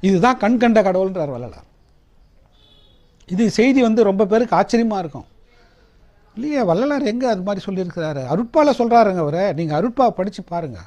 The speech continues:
"புகை சிறிதும் காட்டாதே புருவ கலைநடுவே விளங்குகின்ற கற்பூர விளக்குன்றார்." புருவ கலை நடுவேன்றார். இந்த உடம்புல புருவம் என்கிற இடத்துல இருக்கிற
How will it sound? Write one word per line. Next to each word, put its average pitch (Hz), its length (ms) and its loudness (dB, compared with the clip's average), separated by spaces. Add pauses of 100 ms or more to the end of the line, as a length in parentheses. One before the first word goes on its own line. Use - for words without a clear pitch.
(840)
"புகை 180 280 2
சிறிதும் 202 520 2
காட்டாதே 185 760 2
புருவ 190 720 2
கலைநடுவே 190 640 2
விளங்குகின்ற 185 840 0
கற்பூர 208 580 -2 (160)
விளக்குன்றார்." 175 640 -6 (1700)
புருவ 277 360 4
கலை 240 240 4
நடுவேன்றார். 240 600 2
இந்த 185 220 0
உடம்புல 208 440 4
புருவம் 233 440 0
என்கிற 196 320 0
இடத்துல 185 280 -2
இருக்கிற 190 460 -2